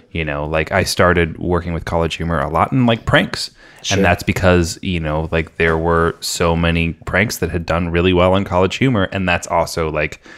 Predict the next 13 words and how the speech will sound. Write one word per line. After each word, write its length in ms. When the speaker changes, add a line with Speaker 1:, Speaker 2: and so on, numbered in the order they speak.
Speaker 1:
a 80
very 640
easy 480
model 560
for 680
an 100
advertiser 560
to 120
wrap 220
their 120
heads 220
around. 400
Speaker 2:
Right. 280